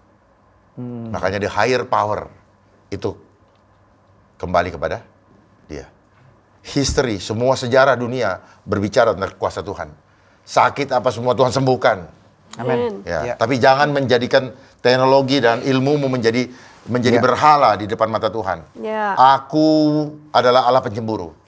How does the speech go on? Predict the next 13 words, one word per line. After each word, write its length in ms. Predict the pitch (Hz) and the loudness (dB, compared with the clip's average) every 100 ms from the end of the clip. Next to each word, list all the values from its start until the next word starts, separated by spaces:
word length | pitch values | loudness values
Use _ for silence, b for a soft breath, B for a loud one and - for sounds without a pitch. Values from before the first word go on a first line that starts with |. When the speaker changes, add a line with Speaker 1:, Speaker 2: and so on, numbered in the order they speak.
| - | -2
Speaker 2:
Jangan 260 | 120 131 139 | 2 4 4
ada 120 | 135 131 | 2 0
ilah 460 | 185 175 175 175 127 | -2 -2 2 2 2
lain. 440 | 147 143 139 98 - - | 0 0 0 -8 -16 -12
Speaker 3:
Ya. 280 | 214 208 - _ _ _ _ _ | -6 -6 -8 _ _ _ _ _
Speaker 2:
Gitu. 240 | 95 82 - - _ _ _ _ | -14 -12 -14 -20 _ _ _ _
Mengagungkan 720 | 101 107 113 131 196 170 156 | -6 0 2 4 2 2 0
Dia, 400 | 131 101 82 - - _ _ _ _ _ _ _ | 0 -4 -6 -10 -20 _ _ _ _ _ _ _
meninggalkan 600 | 117 123 120 117 151 143 123 | -2 0 2 2 2 2 -2
otoritas 400 | 113 113 107 - | -2 -2 -2 -8
Tuhan. 320 | 135 104 80 - _ _ _ _ _ _ _ - | -10 -12 -14 -20 _ _ _ _ _ _ _ -20
Itu 160 | 82 | -14
berhala. 400 | 82 80 80 73 | -10 -8 -8 -10